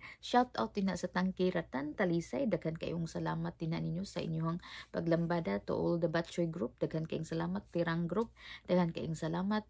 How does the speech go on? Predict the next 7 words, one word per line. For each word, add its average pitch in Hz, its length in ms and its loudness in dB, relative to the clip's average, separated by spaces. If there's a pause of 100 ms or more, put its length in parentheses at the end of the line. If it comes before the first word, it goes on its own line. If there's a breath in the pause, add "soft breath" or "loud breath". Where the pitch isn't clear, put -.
(120)
Um, 165 640 0 (480 loud breath)
Ate 190 160 0
Cecil, 185 480 -2
daghan 170 240 0
kayong 175 160 -4
salamat. 226 480 -2 (400 loud breath)
Sa, - 160 -4